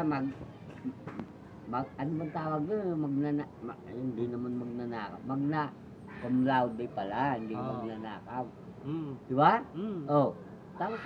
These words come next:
Speaker 1: ngayon, construction papasukan mo?
Speaker 2: Hindi, kala ko kasi,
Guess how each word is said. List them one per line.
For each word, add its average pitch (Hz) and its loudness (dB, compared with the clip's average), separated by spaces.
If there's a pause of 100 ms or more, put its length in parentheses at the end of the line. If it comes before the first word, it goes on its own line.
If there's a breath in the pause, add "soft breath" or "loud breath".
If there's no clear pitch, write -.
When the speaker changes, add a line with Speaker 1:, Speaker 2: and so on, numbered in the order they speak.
Speaker 1:
ngayon, 254 4
construction 175 -4
papasukan 151 0
mo? 147 6 (400)
Speaker 2:
Hindi, 165 0
kala 165 4
ko 165 0
kasi, 185 4